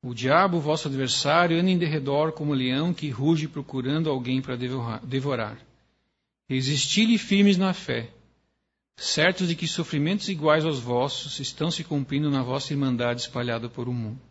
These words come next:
pelo mundo. Ora, o Deus de toda graça, que em Cristo vos chamou à sua eterna glória, depois de teres sofrido um pouco, ele mesmo vos há de aperfeiçoar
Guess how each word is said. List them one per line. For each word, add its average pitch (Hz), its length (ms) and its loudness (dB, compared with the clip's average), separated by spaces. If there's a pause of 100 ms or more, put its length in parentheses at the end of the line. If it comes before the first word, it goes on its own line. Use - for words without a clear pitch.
(120)
pelo 131 180 -2
mundo. 120 340 -4 (760)
Ora, 143 360 8
o 131 80 2
Deus 180 400 10
de 196 120 2
toda 254 360 4
graça, 135 640 0 (560)
que 139 120 -4
em 139 100 2
Cristo 214 560 0
vos 180 200 -2
chamou 165 500 2
à - 20 -2
sua 160 260 -2
eterna 196 480 0
glória, 123 480 0 (840)
depois 160 420 4
de 180 80 2
teres 175 280 4
sofrido 175 380 -2
um 180 100 2
pouco, 127 440 -2 (520)
ele 196 280 4
mesmo 156 440 6
vos 135 240 0
há 131 100 2
de 131 80 -2
aperfeiçoar 127 1000 -4